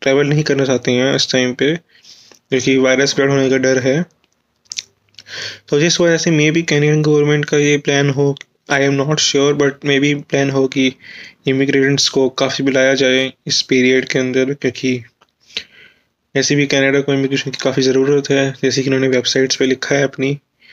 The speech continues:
mostly। तो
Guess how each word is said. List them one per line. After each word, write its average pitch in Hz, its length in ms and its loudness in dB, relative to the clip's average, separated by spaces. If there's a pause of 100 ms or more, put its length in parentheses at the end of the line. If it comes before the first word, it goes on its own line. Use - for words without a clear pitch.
(400)
mostly। 156 420 0 (840)
तो 135 540 2